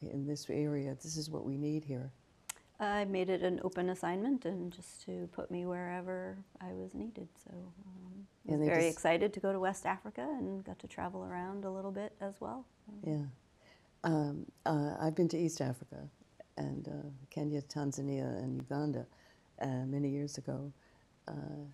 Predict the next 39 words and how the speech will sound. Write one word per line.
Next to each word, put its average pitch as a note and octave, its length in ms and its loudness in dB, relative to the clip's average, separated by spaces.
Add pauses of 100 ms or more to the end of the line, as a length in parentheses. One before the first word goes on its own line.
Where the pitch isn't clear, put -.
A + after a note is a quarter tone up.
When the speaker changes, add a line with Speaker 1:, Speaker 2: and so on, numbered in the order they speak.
(340)
Speaker 1:
and, C#3 300 -6
uh, C#3 40 -6 (200)
things D3+ 200 2
were C#3+ 60 -4
quite C#3 220 -2
different. D3 280 0
It C3+ 60 0
was C#3 240 -2 (340)
the, C3 320 0
the C#3+ 80 0
year D#3 300 4
that, C#3+ 320 -2
um, C#3 280 -2 (180)
Idi D#3+ 300 4
Amin C#3 460 4
kicked - 300 -4
out C3+ 120 0
all C3+ 140 -2
the C#3 180 2
Indians C#3+ 640 0 (600)
who D3 240 2
had C3+ 200 -2
been C3+ 200 0 (300)
four D3 140 0
or C#3 40 -2
five C3+ 220 -2
generations, C3+ 880 -2 (480)
um, C#3 480 -6 (300)
and, C#3+ 380 -6
um, D3 320 -6 (720)
yeah, F3 380 -2 (220)
I, D3+ 320 -4
I - 20 -2
stared, D3+ 460 0 (160)
uh, - 440 -6
I - 20 4
was D3+ 180 2
at D3 80 -12
the, D3 260 -2